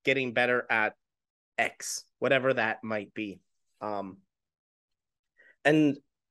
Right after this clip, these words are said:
I sort of backed my way into this space. I wanted to create something, right? I, I didn't know what kind of course I wanted to do. I didn't really know what going from zero to one would look like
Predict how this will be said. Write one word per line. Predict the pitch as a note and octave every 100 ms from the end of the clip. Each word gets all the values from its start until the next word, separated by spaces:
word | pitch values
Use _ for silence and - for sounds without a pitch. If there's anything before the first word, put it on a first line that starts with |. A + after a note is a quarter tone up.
| _ _ _ _
I | D3+
sort | D#3+ - - F#3+ A#3+ D4
of | G#3+ D3 B2 _ _ _ - _ _ _ _ _ _ _ _ -
backed | C#3 E3+ -
my | D3 C#3 C#3+ C#3+ - _ _ -
way | C3+ D#3 D#3
into | D#3 E3 D#3+
this | D3 D3+ D3
space. | - - D#3 F3 F#3 - _ _ _ -
I | C3 C3 B2+ B2 A2 - _ _ _ _
wanted | - B2+ D3+ F3+ F#3
to | F3
create | C#3 D3+ C3+ C3+ B2
something, | - - C#3 C#3 C#3 G#2+ G2+
right? | A2+ A#2
I, |
I | G#2 A#2+ A2+ _
didn't | - G3+ F#3
know | D#3 D3
what | D3+ D3
kind | - C3
of | A#2
course | C3 A#2+
I | B2
wanted | A2+ A#2 A2
to |
do. | A2 A#2
I | C3
didn't | C#3+ G3+ F3+
really | D#3+ D#3
know | C3 B2 D3
what | D#3+ D3+ -
going | B2+ C#3
from | C3 A#2+
zero | B2+ B2
to | A#2
one | G#2+ A2+ A#2+
would | A2+ G#2+
look | A2+ -
like | D3 D3